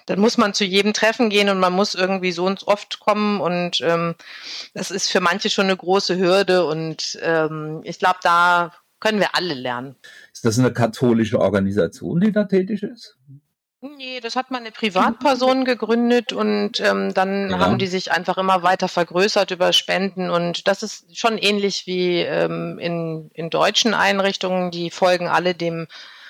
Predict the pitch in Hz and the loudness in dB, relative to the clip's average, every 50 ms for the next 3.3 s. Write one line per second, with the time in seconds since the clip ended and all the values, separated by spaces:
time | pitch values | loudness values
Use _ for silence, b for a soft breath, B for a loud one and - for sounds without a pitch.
0 | B B B 220 202 220 226 - - - - - 196 190 190 185 - - 175 175 | B B B 0 0 2 2 2 -2 -4 -2 0 0 2 0 0 0 0 -2 0
1 | - 208 190 - 180 175 170 - - - 190 190 190 185 180 175 - 156 165 170 | 0 -4 -4 -4 -6 -6 -4 -2 0 2 2 2 4 2 0 0 0 0 0 0
2 | 170 170 160 - - - - - 175 165 156 - - 151 165 196 214 208 202 190 | 0 0 0 -2 -4 -4 -2 -2 -2 -2 -2 -2 -2 -2 0 0 2 2 2 2
3 | 185 185 180 - - | 2 0 -2 -6 -8